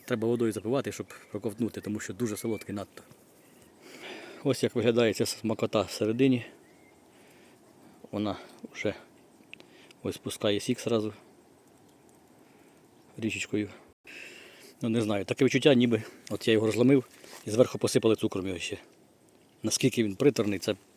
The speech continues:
просто капець. Кислоти немає.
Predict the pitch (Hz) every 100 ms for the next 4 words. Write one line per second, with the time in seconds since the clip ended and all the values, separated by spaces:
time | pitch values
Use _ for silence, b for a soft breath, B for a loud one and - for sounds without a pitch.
0 | - _ - - 110 - - - 98 -
1 | - B B B B B B B B _
2 | - - 117 127 135 123 131 131 95